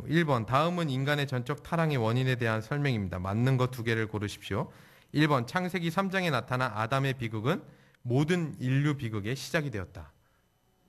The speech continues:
예, 맞습니다. 아담과 하와는 전적 타락의 원인과 아무런 관계가 없다. 예, 당연히 틀렸고요. 인간의 전적 타락은 원죄와 아무 관계가 없다. 예, 틀렸습니다. 하나님이 금하신 실과를 따먹은 아담과 하와는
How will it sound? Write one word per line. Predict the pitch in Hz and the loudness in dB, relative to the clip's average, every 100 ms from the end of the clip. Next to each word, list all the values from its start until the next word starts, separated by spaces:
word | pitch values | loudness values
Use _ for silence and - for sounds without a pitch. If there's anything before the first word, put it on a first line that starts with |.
| _ | _
예, | 104 104 90 | -2 0 2
맞습니다. | 90 - 110 92 85 131 - - - - | 0 -2 -2 0 0 0 -4 -16 -20 -20
아담과 | - 117 151 156 156 | 0 2 2 2 0
하와는 | 165 160 151 147 | 2 0 0 -2
전적 | 127 120 156 - | -4 -4 -6 -8
타락의 | - 180 170 139 143 | -6 -2 0 0 -2
원인과 | 170 104 110 117 113 - | -2 -2 -2 0 -2 -2
아무런 | 120 156 170 | 0 2 2
관계가 | 117 107 120 | 0 -4 -6
없다. | 92 - 90 - _ _ _ _ _ _ _ - | -8 -10 -10 -12 _ _ _ _ _ _ _ -6
예, | 87 82 85 | -2 -4 -4
당연히 | 95 101 110 | -2 0 0
틀렸고요. | 101 135 120 98 123 - | 0 0 2 2 0 2
인간의 | 135 151 165 | 4 4 2
전적 | 160 135 156 160 | 0 -4 -4 -4
타락은 | 165 147 131 180 226 - - _ - | -2 -2 0 -2 -4 -14 -20 _ -6
원죄와 | 113 139 139 147 131 117 | -2 0 0 0 0 -2
아무 | 120 123 | -6 -6
관계가 | 107 107 117 104 | -6 -6 -6 -8
없다. | - - 85 - _ _ _ _ _ _ - | -8 -8 -8 -10 _ _ _ _ _ _ -8
예, | 87 82 80 | -6 -4 -6
틀렸습니다. | - 131 - 98 85 104 165 | -4 -4 -2 -4 -2 -2 0
하나님이 | 185 185 180 165 | 2 2 2 0
금하신 | 160 139 143 139 143 | 0 0 0 0 -4
실과를 | 151 151 139 135 | -4 0 0 0
따먹은 | 147 147 135 131 | 0 0 0 0
아담과 | 104 117 120 113 | 0 0 0 2
하와는 | 135 120 120 123 | 2 2 0 -2